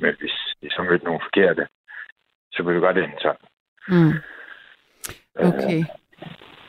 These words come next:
Speaker 2: Okay. Marius, tak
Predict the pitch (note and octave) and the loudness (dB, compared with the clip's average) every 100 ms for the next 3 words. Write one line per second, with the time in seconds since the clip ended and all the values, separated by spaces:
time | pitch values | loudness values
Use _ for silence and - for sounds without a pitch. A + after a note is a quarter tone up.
0 | _ _ G#3+ F3+ - F3+ E3 _ _ _ | _ _ 2 2 0 -4 -4 _ _ _
1 | - - - - _ G3+ F#3 F#3+ F#3+ - | -12 -10 -14 -20 _ 0 2 2 -2 -6
2 | - G#3+ | -4 -4